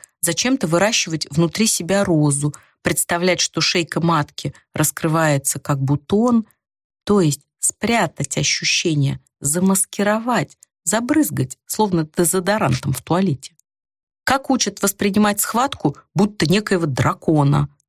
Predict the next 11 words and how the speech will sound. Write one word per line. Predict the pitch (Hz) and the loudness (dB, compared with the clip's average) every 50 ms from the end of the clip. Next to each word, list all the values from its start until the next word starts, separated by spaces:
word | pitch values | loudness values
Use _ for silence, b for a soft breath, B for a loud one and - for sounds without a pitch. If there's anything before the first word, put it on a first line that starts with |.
| _ _ _ | _ _ _
пышущего | - 202 202 - - 156 - - - 151 151 | 0 0 0 2 0 -2 -2 -2 0 0 0
на | 143 151 | 0 0
тебя | 143 - 151 151 156 | 0 0 0 0 2
огненной | 165 180 180 156 151 160 151 156 156 | 2 2 4 4 4 4 4 4 2
струёй, | 139 - - - 165 165 156 147 143 139 135 127 B B B B B B | 0 -2 -2 0 2 4 4 4 4 2 0 -2 B B B B B B
а | - 170 | -4 -4
ты | - - 208 | -2 0 0
отважно | 208 - - 135 - 165 160 156 147 139 131 | 0 0 -2 0 0 0 0 2 2 0 0
кричишь, | 127 - - 147 180 180 - - 208 170 - - | 0 0 0 0 0 0 -2 -2 0 -2 -2 -4
показывая | - 131 139 - 170 156 143 135 139 127 135 135 | -6 -8 -4 -2 -2 -2 0 -2 0 0 2 4
ему, | 131 135 143 143 143 127 | 4 4 4 4 4 2